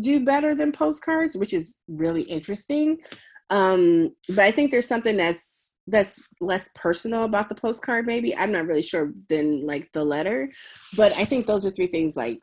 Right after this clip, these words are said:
not parachuting in, decentering yourself, and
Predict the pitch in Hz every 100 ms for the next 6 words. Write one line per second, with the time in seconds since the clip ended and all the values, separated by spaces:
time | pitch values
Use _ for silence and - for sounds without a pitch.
0 | - 165 202 233 - 220 202 - 185 175
1 | 147 131 139 139 143 165 _ _ _ -
2 | 180 - 185 175 - 226 240 247 269 269
3 | 247 262 269 285 - _ - 170 170 165
4 | 151 127